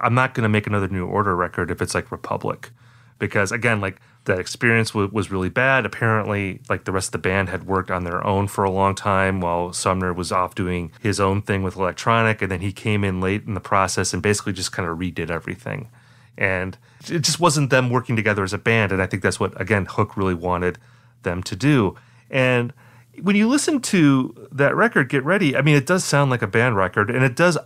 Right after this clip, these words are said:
also sound more like a, a rock record, like the, the big single, Crystal, uh, off that record, which I think is a great song. I mean, that sounds like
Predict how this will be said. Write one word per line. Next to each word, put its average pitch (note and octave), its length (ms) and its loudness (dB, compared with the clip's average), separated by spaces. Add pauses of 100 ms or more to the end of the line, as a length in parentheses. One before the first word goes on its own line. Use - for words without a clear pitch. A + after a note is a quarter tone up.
also C#3 260 2
sound A#2 320 2
more G#2 140 2
like G2 180 -2
a, G2 140 2 (240)
a G#2+ 80 0
rock G#2+ 320 2
record, - 420 -10
like A2+ 220 -2
the, G#2+ 160 4
the G#2+ 160 -4
big A#2+ 180 -2
single, G#2+ 580 0 (520)
Crystal, G#2 580 -2 (460)
uh, G2 340 4
off G#2 220 -2
that G2 320 2
record, F#2+ 380 -2
which G2 140 -6
I A#2 40 -4
think A2+ 120 -4
is G2+ 100 -6
a F2+ 40 -8
great F#2+ 260 -4
song. G2+ 440 2 (440)
I C3+ 60 -2
mean, C#3 120 2
that F#3+ 120 -2
sounds G#3+ 680 0
like C#3+ 640 0